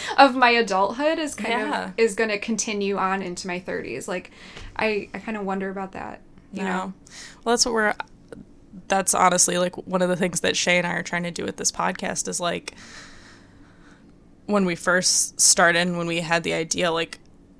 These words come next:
Speaker 2: stemming from even a few years ago, like, it was coming from a place of, like, "Oh, millennials are being shit on"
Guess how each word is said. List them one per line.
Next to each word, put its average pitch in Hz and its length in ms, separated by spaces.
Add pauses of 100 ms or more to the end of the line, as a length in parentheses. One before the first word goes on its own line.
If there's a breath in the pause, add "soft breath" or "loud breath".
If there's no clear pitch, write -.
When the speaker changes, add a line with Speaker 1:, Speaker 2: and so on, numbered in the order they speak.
(280)
Speaker 2:
stemming 180 400
from 175 160
even 175 180
a 170 40
few 165 200
years 180 240
ago, 170 320
like, 170 240
it 190 60
was 175 160
coming 175 260
from 165 140
a 170 100
place - 300
of, 175 80
like, 175 220
"Oh, 175 120
millennials 170 460
are 170 60
being - 440
shit - 260
on" 185 440